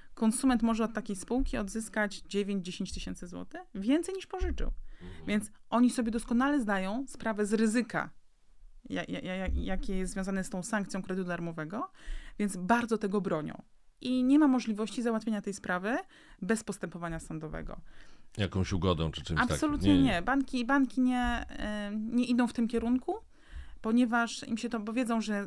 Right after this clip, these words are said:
Speaker 1: zawrą pięć, sześć umów, e, sześć ugód i wyleje się lawina tych roszczeń,
Speaker 2: Mhm.
Speaker 1: tak? Mamy, mm, prze-, wcześniej, e, spółka, e, zajmowała się takimi roszczeniami o zwrot prowizji. Gdy,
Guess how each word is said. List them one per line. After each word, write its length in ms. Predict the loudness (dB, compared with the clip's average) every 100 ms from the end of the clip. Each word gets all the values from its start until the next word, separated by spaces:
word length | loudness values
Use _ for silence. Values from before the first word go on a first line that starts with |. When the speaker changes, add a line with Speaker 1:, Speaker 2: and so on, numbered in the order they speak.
| -6 -4
Speaker 1:
zawrą 420 | -2 -2 -2 -2
pięć, 280 | 0 0 0
sześć 220 | -4 -2
umów, 440 | 2 2 2 -4 -10
e, 60 | -6
sześć 200 | -4 -2
ugód 420 | 0 2 0 -2 -8 -8 -8 0
i 100 | 2
wyleje 420 | 6 6 6 4
się 340 | 2 0 0 0
lawina 360 | 0 0 0 -2
tych 160 | -4
roszczeń, 340 | -6 -10 -10 -12
Speaker 2:
Mhm. 160 | -10 -6 -6
Speaker 1:
tak? 200 | -8 -14 -14 -2
Mamy, 220 | 4 6 4 0
mm, 520 | 0 0 2 0 -4 -10
prze-, 280 | -6 -6 -4
wcześniej, 600 | 0 0 2 0 0 -2
e, 200 | -2 -2
spółka, 480 | -4 -4 -2 0 -2 -4
e, 140 | -6
zajmowała 560 | -4 -4 -2 -2 -2 -2
się 160 | -6
takimi 340 | -8 -4 -2 -2
roszczeniami 600 | -4 -4 -2 0 -2 -2
o 100 | -4
zwrot 500 | -2 0 -2 -2 -12 -20 -20 -6
prowizji. 640 | 0 0 0 -2 -4 -8 -10 -20 -20 -10 -8
Gdy, 320 | 4 4